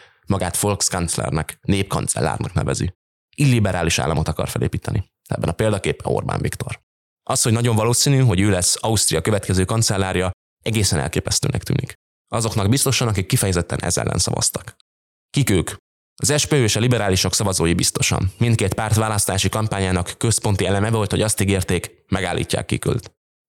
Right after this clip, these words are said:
Ugyanez elmondható a zöldek szavazóiról, ahogyan a kommunistákról és a sörpártra szavazókról is. Az Ö F O P esete már bonyolultabb.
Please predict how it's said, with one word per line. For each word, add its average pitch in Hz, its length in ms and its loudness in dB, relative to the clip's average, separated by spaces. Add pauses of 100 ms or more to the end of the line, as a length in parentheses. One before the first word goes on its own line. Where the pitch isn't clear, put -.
Ugyanez 127 240 4
elmondható 131 460 4
a 95 40 2
zöldek 95 340 2
szavazóiról, 95 760 2
ahogyan 90 200 0
a 87 40 -2
kommunistákról 113 760 2
és 85 120 0
a 85 120 0
sörpártra 87 640 0
szavazókról - 580 0
is. - 200 0 (360)
Az 113 80 2
Ö 143 140 6
F 131 80 0
O 123 100 4
P 92 80 0
esete 98 380 2
már - 180 -4
bonyolultabb. - 640 0